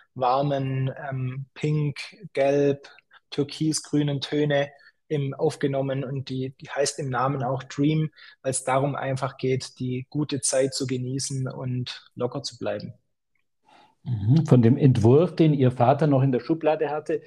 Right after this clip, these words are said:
Speaker 2: bis zur fertigen Uhr, denn jetzt kann man die Uhren ja auch kaufen, war es wahrscheinlich ein weiter Weg, oder?
Speaker 1: Ja, das ist, ähm, wie immer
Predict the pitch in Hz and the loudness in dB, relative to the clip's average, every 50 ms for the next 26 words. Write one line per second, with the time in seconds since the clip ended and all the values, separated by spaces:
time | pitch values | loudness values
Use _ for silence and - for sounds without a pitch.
0 | - - - - - 170 160 131 - - - 147 127 - 131 127 135 147 147 143 | -12 -20 -20 -2 2 2 2 2 2 2 4 4 4 6 6 6 6 6 4 0
1 | 127 - 123 127 131 123 120 147 170 180 170 160 139 123 123 143 131 - - 131 | 0 2 0 2 2 2 4 4 4 4 4 4 4 4 4 4 2 0 0 0
2 | 120 123 123 120 117 127 139 127 139 139 131 127 117 117 101 95 98 95 - - | 2 2 2 2 2 2 2 4 4 4 4 2 2 0 -2 -6 -10 -10 -10 -8
3 | - 110 120 143 147 - 180 160 - - - _ _ _ _ - 113 123 135 131 | -4 -2 -2 -2 -2 -4 -8 -10 -10 -14 -20 _ _ _ _ 2 4 4 4 4
4 | - 135 131 - - 127 123 131 131 131 143 131 110 110 113 127 127 131 123 117 | 4 2 2 4 4 4 4 4 2 2 0 0 0 2 0 0 2 0 0 2
5 | 110 127 135 131 131 - 95 98 101 120 135 165 165 - - _ _ _ _ _ | 2 2 2 2 0 -4 -8 -8 -6 -6 -6 -6 -8 -12 -16 _ _ _ _ _
6 | _ _ _ _ - - - _ _ _ - 156 151 147 170 208 175 165 135 - | _ _ _ _ -20 -20 -20 _ _ _ 2 6 8 10 10 10 10 8 6 4
7 | 180 190 180 - - - - 165 156 151 151 151 151 147 - - - 147 156 180 | 4 2 4 4 2 2 2 4 4 6 6 6 4 2 0 -4 -4 0 0 2
8 | 170 175 175 180 180 175 170 180 175 175 - - | 2 4 6 8 8 10 10 8 6 4 0 -10